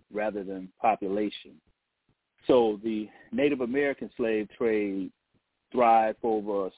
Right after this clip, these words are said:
century, uh, and began to, uh, phase out in the early mid eighteenth century.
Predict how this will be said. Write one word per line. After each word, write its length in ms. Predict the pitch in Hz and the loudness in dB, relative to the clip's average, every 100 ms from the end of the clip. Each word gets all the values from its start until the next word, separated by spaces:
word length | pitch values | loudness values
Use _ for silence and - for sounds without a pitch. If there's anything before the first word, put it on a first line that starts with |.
| - | -4
century, 460 | 135 - 95 90 _ _ _ _ _ - | -4 -2 -8 -8 _ _ _ _ _ -8
uh, 380 | 95 92 87 85 _ _ _ _ _ | -2 -2 -2 -8 _ _ _ _ _
and 280 | - 107 101 | -2 0 2
began 360 | 101 110 123 110 | 0 2 2 0
to, 340 | - 113 104 98 _ _ _ _ _ _ _ - | -2 -2 0 -4 _ _ _ _ _ _ _ -12
uh, 100 | - - | -10 -2
phase 320 | 135 131 120 | 4 6 4
out 260 | 113 107 104 | 2 2 0
in 40 | |
the 80 | 95 | -4
early 400 | 90 117 110 101 - _ _ | -2 0 0 -2 -8 _ _
mid 380 | - 113 120 113 | -4 0 2 0
eighteenth 460 | 107 117 - 104 90 - | 0 -2 -2 -6 -6 -6
century. 480 | 90 101 95 87 | -6 -6 -6 -6